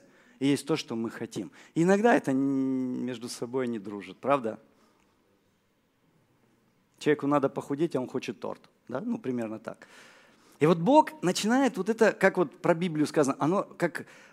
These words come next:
меч обоюдоострый проходит, чтобы разделить, чтобы отделить нужное от ненужного, чтобы мы имели правильный вкус,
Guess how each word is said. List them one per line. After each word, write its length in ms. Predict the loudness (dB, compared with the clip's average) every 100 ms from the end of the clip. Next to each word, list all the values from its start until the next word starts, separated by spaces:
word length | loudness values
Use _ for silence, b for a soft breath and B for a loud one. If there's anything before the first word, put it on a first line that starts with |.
| b
меч 440 | 0 6 6 6
обоюдоострый 1040 | 2 2 2 4 2 2 2 4 2 0 -2
проходит, 480 | 0 -2 2 0 0
чтобы 300 | -4 -2 4
разделить, 720 | 6 4 2 0 0 -2 -4 B B B
чтобы 320 | -8 -2 -2
отделить 580 | 2 2 4 4 4 2
нужное 460 | 0 2 2 2 0
от 240 | 2 0
ненужного, 720 | 2 2 4 2 0 -4 -4 -8 B B B
чтобы 400 | -2 0 4 4
мы 360 | 4 2 2
имели 360 | 0 0 2 2
правильный 600 | 2 6 6 6 4 2
вкус, 560 | 0 -4 0 0 0